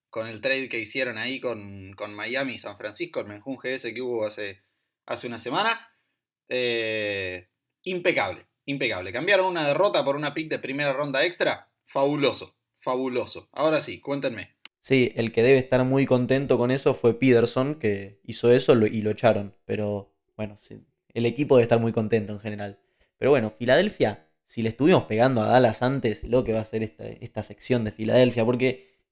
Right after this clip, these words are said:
Speaker 2: viene de un cuatro once uno y realmente no hay mucha forma de que este equipo mejore. Este,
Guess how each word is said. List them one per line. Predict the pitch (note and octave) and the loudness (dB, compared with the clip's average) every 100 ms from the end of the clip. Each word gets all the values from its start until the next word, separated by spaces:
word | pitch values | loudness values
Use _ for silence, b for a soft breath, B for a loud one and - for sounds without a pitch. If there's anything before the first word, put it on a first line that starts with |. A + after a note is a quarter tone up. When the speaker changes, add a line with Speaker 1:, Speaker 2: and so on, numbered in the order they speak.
| - | -6
Speaker 2:
viene | E3 A3+ F3+ | 0 2 4
de | D#3 | 2
un | D#3+ | 2
cuatro | E3+ F3 C3+ | 4 4 4
once | D#3 E3 B2 | 0 2 2
uno | D3+ F3 B2 | 4 4 2
y | A#2+ A2 | 0 0
realmente | C3 D3+ E3+ F3 C#3 A2 - _ _ _ _ | 0 2 0 2 2 2 -2 _ _ _ _
no | A#2 C#3 | -2 2
hay | E3 | 2
mucha | D#3+ D#3+ C3+ | 0 -2 2
forma | D3+ D#3 | 2 4
de | A2+ | 0
que | B2 | 0
este | B2 | -2
equipo | A2+ C#3 | 0 0
mejore. | G#2+ G2+ D3+ B2 - | 0 0 2 2 0
Este, | G#2+ _ A2 G#2 G#2 G#2 | -10 _ -10 -8 -8 -12